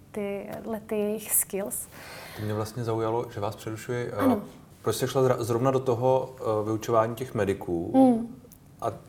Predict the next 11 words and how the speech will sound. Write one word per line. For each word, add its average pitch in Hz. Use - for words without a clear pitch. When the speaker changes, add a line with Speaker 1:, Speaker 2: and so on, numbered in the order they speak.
Speaker 2:
to -
je 117
tedy 131
nějaká 117
zkušenost, 120
eh, 110
vaše-, 113
Speaker 1:
Osobní. 220
Speaker 2:
vašeho 117
tatínka, 117
kde 110